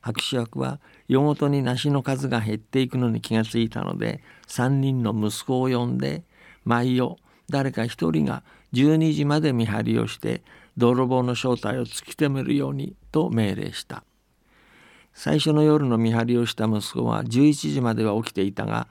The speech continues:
その後眠くなって寝てしまった。夜が明けると梨が一つ減っていた。次の夜は二番目の息子にやらせたが、これも十時まで見張って、その後寝てしまっ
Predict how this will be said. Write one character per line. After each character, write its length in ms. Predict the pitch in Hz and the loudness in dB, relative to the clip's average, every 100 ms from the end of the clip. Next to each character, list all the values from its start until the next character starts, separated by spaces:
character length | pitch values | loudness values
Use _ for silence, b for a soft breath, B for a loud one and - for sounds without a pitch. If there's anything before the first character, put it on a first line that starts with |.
| B B B | B B B
そ 160 | 127 | 0
の 140 | 131 131 | 2 0
後 220 | 127 117 | 0 0
眠 240 | 107 113 | 2 0
く 100 | 113 | 0
な 140 | 113 104 | -2 -2
っ 20 | |
て 160 | - | -6
寝 140 | 110 110 | -6 -4
て 120 | 120 | -4
し 140 | - | -2
ま 100 | 117 | -4
っ 40 | 104 _ | -4 _
た。 140 | - - _ _ b b b b b | -14 -14 _ _ b b b b b
夜 160 | 151 156 | 2 4
が 140 | 123 | 4
明 60 | 110 | 0
け 140 | 113 | -2
る 100 | 113 | -4
と 220 | 113 113 | -4 -4
梨 280 | 107 113 - | -2 -2 -2
が 120 | 131 | -4
一 220 | 120 - 156 | -6 -6 -6
つ 140 | 113 | -4
減 120 | 127 | -6
っ 20 | |
て 220 | 113 - - | -8 -6 -6
い 100 | 110 | -6
た。 260 | - - _ _ _ b b b b b b | -10 -12 _ _ _ b b b b b b
次 260 | - 156 | 2 4
の 140 | 160 135 | 4 2
夜 240 | 117 120 | 0 0
は 140 | 110 113 | 0 0
二 140 | 120 | 0
番 220 | 135 147 | 0 0
目 100 | 143 | 0
の 100 | 139 | -2
息 220 | 113 110 - | -2 -4 -4
子 80 | |
に 180 | 107 104 | -4 -2
や 140 | 107 110 | -2 -4
ら 140 | 113 | -6
せ 120 | 110 | -6
た 140 | 110 110 | -6 -4
が、 160 | 117 | -4
こ 100 | 113 | -2
れ 80 | 135 | -2
も 180 | 147 143 | 0 0
十 220 | 127 139 | 2 2
時 100 | 123 | 2
ま 120 | 113 | -2
で 140 | 101 101 | -2 -4
見 160 | 110 | -4
張 100 | 104 | -6
っ 40 | 110 | -8
て、 340 | - 120 - b b b b b | -8 -8 -8 b b b b b
そ 160 | - | 0
の 100 | 113 | 2
後 240 | 107 110 107 | 0 -2 -6
寝 120 | 113 | -6
て 120 | 117 | -6
し 140 | 113 | -6
ま 120 | |
っ 20 | 110 | -6